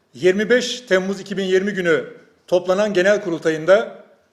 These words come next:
A B D'nin rant raporunda kurguladığı Atlantikçi iktidar planına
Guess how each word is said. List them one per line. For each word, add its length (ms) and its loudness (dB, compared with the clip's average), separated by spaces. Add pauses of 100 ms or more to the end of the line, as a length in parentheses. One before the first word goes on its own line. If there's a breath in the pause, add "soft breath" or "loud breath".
(180)
A 240 4
B 160 4
D'nin 360 0
rant 240 0
raporunda 520 0
kurguladığı 520 -2
Atlantikçi 720 -6
iktidar 460 -2
planına 560 0